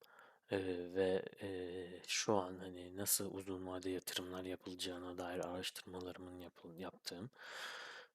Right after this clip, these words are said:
ve piyasayı takip ettiğim, haberleri takip ettiğim siteleri anlatacağım.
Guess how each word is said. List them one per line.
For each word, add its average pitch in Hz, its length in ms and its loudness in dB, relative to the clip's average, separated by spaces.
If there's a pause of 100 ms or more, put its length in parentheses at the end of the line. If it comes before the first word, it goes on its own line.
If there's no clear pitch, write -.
ve 95 320 6 (140)
piyasayı 101 420 8
takip 98 420 6
ettiğim, 90 440 -2
haberleri 95 460 4
takip - 360 2
ettiğim 127 300 2
siteleri 101 480 8
anlatacağım. 90 640 0